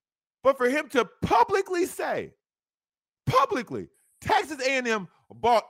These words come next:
all their players," is so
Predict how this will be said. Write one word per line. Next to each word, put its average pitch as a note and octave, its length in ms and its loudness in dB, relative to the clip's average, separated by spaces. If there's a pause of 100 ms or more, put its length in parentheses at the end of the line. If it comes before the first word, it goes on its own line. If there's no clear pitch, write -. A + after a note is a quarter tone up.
(120)
all E4+ 540 6
their D4 300 4
players," C4+ 880 0 (1700)
is C#4 220 -4 (380)
so F#4+ 1160 0